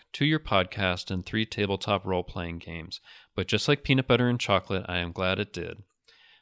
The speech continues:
The new Star Trek R P G has been on my radar, but I have not checked it out in detail yet. I was glad to hear you guys play and give me a taste of the new mechanics. It sounds really fun."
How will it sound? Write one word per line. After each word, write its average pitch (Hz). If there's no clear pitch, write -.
The 101
new 117
Star 127
Trek 143
R 107
P 120
G 104
has 95
been 101
on 107
my 135
radar, 92
but 92
I 92
have 92
not 101
checked -
it 98
out 95
in 92
detail 90
yet. 87
I 110
was 104
glad 135
to 147
hear 151
you 139
guys 110
play 87
and 95
give 98
me 101
a 95
taste 101
of 98
the 95
new 95
mechanics. 90
It -
sounds 95
really 110
fun." 95